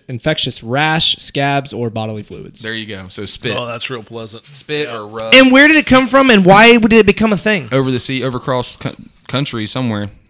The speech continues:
Speaker 4: Some monkey had it, gave it to a person.
Speaker 2: I assume that's why they called it monkeypox. I mean, if it came from a fish, they call it fish pox. But,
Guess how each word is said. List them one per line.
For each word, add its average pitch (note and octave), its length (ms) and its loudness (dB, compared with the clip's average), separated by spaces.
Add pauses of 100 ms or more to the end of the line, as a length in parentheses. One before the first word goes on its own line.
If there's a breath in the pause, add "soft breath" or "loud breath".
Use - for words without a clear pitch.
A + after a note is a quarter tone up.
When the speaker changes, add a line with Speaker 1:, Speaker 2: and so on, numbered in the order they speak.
(340)
Speaker 4:
Some F3+ 280 0
monkey E3+ 360 0
had D#3 220 2
it, D3+ 220 -2
gave C#3+ 220 2
it D3 100 -8
to C#3+ 120 2
a C3+ 40 -2
person. B2+ 440 -2
Speaker 2:
I A#2 200 -2
assume C3 340 -2
that's A2+ 160 -6
why A2+ 100 -4
they G#2+ 60 -4
called G#2 180 -6
it F#2 60 -4
monkeypox. G2+ 800 -8
I - 40 -6
mean, G#2+ 140 -2
if G2+ 80 -8
it - 60 -12
came B2 200 -2
from G#2+ 140 -6
a G2 60 -8
fish, A#2 300 -4
they G#2 100 -8
call G2+ 180 -10
it - 80 -14
fish A2 220 -8
pox. G2 320 -12
But, - 260 -12